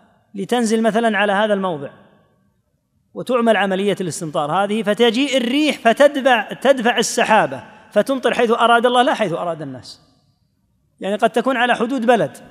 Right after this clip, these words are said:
ويعمل أهل البلد عملية الاستمطار هذه، لكن الله ما أراد لهذا الموضع أن يكون فيه المطر، فتدفعها السحابة فتمطر في البلد المقابل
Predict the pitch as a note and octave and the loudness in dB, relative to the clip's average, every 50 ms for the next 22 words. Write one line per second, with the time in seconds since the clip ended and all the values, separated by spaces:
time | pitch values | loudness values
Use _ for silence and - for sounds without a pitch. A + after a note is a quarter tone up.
0 | - _ _ _ _ _ _ _ _ _ _ _ _ _ - G3+ B3 B3+ A#3 A#3 | -20 _ _ _ _ _ _ _ _ _ _ _ _ _ -2 0 0 2 2 2
1 | A3+ A#3 - A3+ A3 A3 G#3+ B3+ C4 C4 B3 A#3 G#3+ A#3 A3 A3+ B3+ B3+ A3+ - | 0 2 2 2 2 2 2 2 2 2 2 0 0 0 0 0 2 2 0 0
2 | A#3 F#3 - - G3+ F3+ G3+ F3+ E3 D#3+ E3 F3 E3 D#3 D3+ F#3+ B3 B3 A3+ G#3+ | 0 -4 -4 -6 -8 -2 0 0 0 2 0 -2 -2 -4 -6 -6 -2 -2 0 0
3 | B3+ C4 C4 B3+ B3+ A#3 B3+ C4+ A#3+ A#3+ A3+ A3+ G#3+ F#3+ F#3+ F#3+ G#3+ G3+ F#3+ F#3 | 0 -2 0 2 2 2 2 2 2 4 4 4 2 2 0 0 0 0 0 -2
4 | F#3 F#3 F#3+ G#3 A#3+ A3+ - - - - - - _ _ - _ - G#3+ G3+ G#3 | 0 -2 -2 -2 -4 -6 -6 -12 -20 -20 -20 -20 _ _ -20 _ -10 -6 -2 -2
5 | G3+ - A#3 A3 F#3 G#3 F#3+ G3 F3+ E3+ - B2 - - - _ - - A3 A3 | -2 -2 -2 -2 0 0 -2 0 -2 -4 -4 -6 -12 -12 -20 _ -12 -4 -4 2
6 | - C4+ A3+ G3+ C#4 C4 B3+ B3 A#3+ - - A3 F#3 B3+ C#4+ C4+ A#3+ F3+ G#3+ G#3+ | 2 2 4 4 4 6 6 6 4 4 2 2 2 4 2 2 2 2 2 0
7 | C4+ C4+ B3+ C4+ G#3 E3+ A3+ A3 A#3+ A#3 A#3 G#3 A3+ A3 G#3 G3+ G#3 F#3+ E3 D3+ | 0 0 2 2 2 2 2 2 2 2 2 2 2 0 0 2 2 2 2 2
8 | C#3+ B2+ - | -2 -8 -10